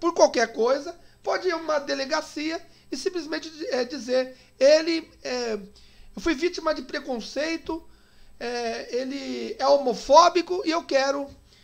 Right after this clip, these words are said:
que ele seja punido." E a pessoa pode ir pra cadeia mesmo. É o que aconteceu com o Bolsonaro, por exemplo. Se o Bolsonaro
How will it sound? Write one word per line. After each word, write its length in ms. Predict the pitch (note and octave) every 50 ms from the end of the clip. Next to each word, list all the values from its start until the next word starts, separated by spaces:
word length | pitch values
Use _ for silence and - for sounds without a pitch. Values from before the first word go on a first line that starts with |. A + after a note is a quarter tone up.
| - - - - _ _
que 80 | - B3+
ele 220 | C4 C4 C4 B3+
seja 320 | C4 - C4 C4 C4 C#4
punido." 500 | C#4 C#4 C#4+ C4 G#3+ A3 A3+ G#3 F3 F#3
E 80 | A#3 C#4+
a 60 | -
pessoa 380 | - - C#5+ C#5 - E4 F4+ -
pode 220 | - F#4 F#4+ F4+
ir 20 | G4
pra 160 | - F#4+ -
cadeia 500 | - D5 C5 A3 A3 B3 D#4+ F4+ E4+ C#4+
mesmo. 460 | A3 A#3 C4+ D#4+ D4 A#3+ G#3+ D#3+ D3+ - _ - - - - _ _ _ _ _ _ _ _ _ _ -
É 120 | B3 C#4+
o 100 | D#4 D#4
que 80 | - C#4
aconteceu 680 | E4+ - F#4+ F#4 F4 E4+ - C#5+ - - - D#4 E4 E4
com 100 | - F#4+
o 60 | E4
Bolsonaro, 760 | C#4+ D4+ F4+ F#4+ F#4+ - - A#4 - C#4+ D#4+ F4+ F4+ E4 A#3
por 180 | - C#4+ B3+
exemplo. 460 | A3+ G#3 F3+ F3+ A3 B3 A#3 G#3 F#3+ F#3
Se 180 | - - -
o 60 | B3
Bolsonaro 880 | A#3+ A3 D4 D#4+ E4 - - E4+ C#4+ B3 A#3+ A3+ A3+ A3 G3+ G3 F#3+ -